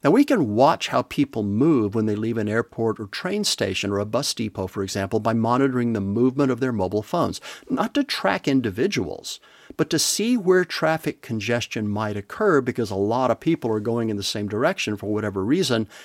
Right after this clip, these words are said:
and then deal with it before it becomes a traffic issue. Or we can monitor the daily movement of an elderly person inside their home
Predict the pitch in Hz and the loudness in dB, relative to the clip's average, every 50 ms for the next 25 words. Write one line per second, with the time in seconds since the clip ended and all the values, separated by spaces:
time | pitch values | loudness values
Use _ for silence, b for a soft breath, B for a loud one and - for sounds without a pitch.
0 | B B 139 139 143 139 127 113 107 131 165 196 220 214 170 123 107 104 110 117 | B B 8 8 8 8 8 4 2 2 4 6 6 6 6 6 4 4 2 0
1 | - 135 123 - - 101 98 101 98 - 127 120 - - 95 98 98 - 110 - | -2 -2 -6 -4 -4 -4 -2 -2 -2 -4 -6 -10 -8 -8 -8 -8 -6 -8 -8 -8
2 | - 95 87 87 - 101 101 - 151 147 - - - 78 - _ b b b b | -8 -8 -8 -6 -6 -8 -4 -2 -2 0 0 -2 -2 -4 -4 _ b b b b
3 | b b b b b b b _ - - 107 101 113 151 214 196 151 139 - 147 | b b b b b b b _ -2 0 2 4 6 4 4 6 4 4 4 4
4 | 131 127 120 110 110 113 120 127 123 120 120 110 110 104 95 113 117 123 120 123 | 4 4 4 4 4 4 6 4 4 4 2 0 0 -2 0 0 0 0 2 0
5 | 123 120 110 110 120 147 160 139 127 127 120 123 117 120 - - 120 123 131 131 | 0 0 0 4 6 4 4 4 2 -2 0 0 0 -2 -2 0 2 4 4 4
6 | 127 127 110 107 117 107 - - - 147 151 - - 131 123 120 127 123 - - | 4 2 0 0 -4 -6 -8 -4 -2 -2 -2 0 -2 -2 0 2 2 0 0 -2
7 | 131 127 123 120 113 123 120 113 107 - - 160 160 147 131 127 120 | -2 -4 -4 -4 -4 -4 -4 -4 -4 -4 -2 2 4 6 6 6 4